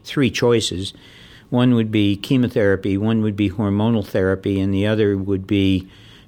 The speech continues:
trastuzumab or Herceptin. And these are not mutually exclusive, and we use them in different permutations and combinations depending on the individual patient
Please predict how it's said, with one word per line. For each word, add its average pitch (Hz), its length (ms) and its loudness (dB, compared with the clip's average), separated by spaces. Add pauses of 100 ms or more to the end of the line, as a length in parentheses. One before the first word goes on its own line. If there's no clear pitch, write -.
trastuzumab 101 840 0
or 90 120 -2
Herceptin. 90 760 -4 (580)
And 107 120 0
these 127 200 2
are 117 60 2
not 117 260 0
mutually 110 540 0
exclusive, 104 600 0
and 98 180 -2
we 101 100 0
use 110 340 0
them 101 280 0
in 98 140 0
different 98 480 0
permutations 101 880 0
and 95 160 -4
combinations 101 800 -2
depending 104 540 -2
on 95 360 -2 (420)
the 113 140 2
individual 101 640 2
patient 98 600 -2